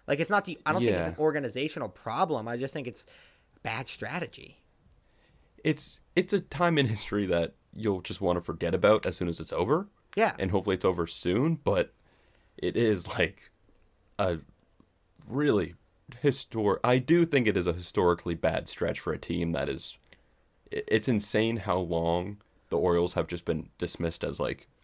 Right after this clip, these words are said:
Speaker 2: "Oh, they're bad." Like, and when will that end? They do have Adley Rutschman, who's now the number one prospect in baseball, but it feels like for how bad they've been, they should have, like, a lot of <laughs> number one prospects.
Speaker 1: It's true.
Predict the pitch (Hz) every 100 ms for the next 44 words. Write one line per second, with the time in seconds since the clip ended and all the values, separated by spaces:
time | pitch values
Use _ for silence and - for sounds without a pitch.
0 | - 92 - - 69 - _ _ _ 92
1 | - 101 90 87 90 85 87 82 80 -
2 | _ _ - 78 101 139 - _ - 120
3 | 160 165 143 - 110 110 104 107 113 107
4 | 87 87 87 87 80 85 87 92 85 90
5 | 90 - 87 82 87 87 - 156 160 165
6 | _ _ _ _ _ _ _ - 101 85
7 | - 104 85 - 104 120 117 - 92 90
8 | 90 85 - 73 92 87 85 - 76 80
9 | 107 135 _ _ _ _ _ 80 85 90
10 | 90 85 78 78 80 - 80 80 64 65
11 | 82 - _ _ - _ 131 110 120 123
12 | 127 139 135 - 131 - 135 151 - -
13 | _ _ _ - - - 143